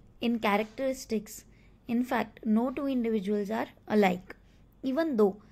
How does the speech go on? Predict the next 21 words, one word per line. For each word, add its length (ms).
they 180
look 220
superficially 840
similar. 500
Most 280
of 100
the 120
varieties 760
are 240
inherited, 760
exa-, 360
et 160
cetera. 400
The 160
fact 380
that 360
theoretically 680
population 600
size 360
will 200
grow 320